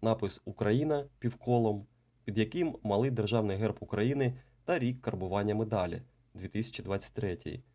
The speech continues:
вертикально на тлі мапи. У центрі на дзеркальному тлі написи «Місто Волноваха Героїв». Використано шрифт «Зерно»,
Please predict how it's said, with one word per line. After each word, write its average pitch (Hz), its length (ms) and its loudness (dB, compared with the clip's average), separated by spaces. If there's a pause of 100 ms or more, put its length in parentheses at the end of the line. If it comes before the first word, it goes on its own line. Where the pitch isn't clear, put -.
(280)
вертикально 113 800 2
на 95 120 -4
тлі 101 200 -4
мапи. - 400 -4 (1600)
У 120 100 -2
центрі 165 300 2
на 113 100 6
дзеркальному 113 480 4
тлі 143 180 -2
написи 98 560 0 (380)
«Місто 131 500 0
Волноваха 104 840 0
Героїв». 107 560 -2 (520)
Використано 113 580 0
шрифт - 420 -2
«Зерно», 135 600 0